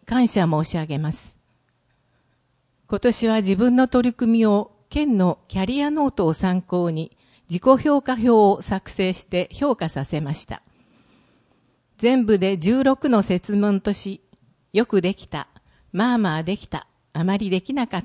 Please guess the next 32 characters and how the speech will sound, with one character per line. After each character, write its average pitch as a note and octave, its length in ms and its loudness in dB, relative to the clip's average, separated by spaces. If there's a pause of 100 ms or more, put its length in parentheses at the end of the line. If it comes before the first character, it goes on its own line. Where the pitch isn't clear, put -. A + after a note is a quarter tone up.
(140)
た、 - 140 -6 (440)
で D3+ 100 -6
き C4 140 -6
な A#3 140 2
か D#3+ 140 -6
っ D#3 60 -8 (140)
た D3 160 -6 (240)
の G#3+ 260 -2
四 G3+ 260 0
段 G3+ 200 -2
階 E3 240 -6
で D#3 220 -8
評 A3 240 -2
価 E3 140 -8
さ D#3+ 180 -8
せ、 F3 240 -10 (320)
各 A#3 320 -4
ク C4+ 140 -4
ラ B3+ 120 -2
ス G#3 120 -4
の E3 140 -2
集 G3+ 240 -4
計 F#3 220 -4
を F#3 100 -2
し - 160 -8
ま D#3+ 140 -8
し - 100 -12
た。 - 180 -14 (1300)
そ - 240 -4
の B3 140 0
結 A#3+ 260 -8
果、 G#3+ 260 -8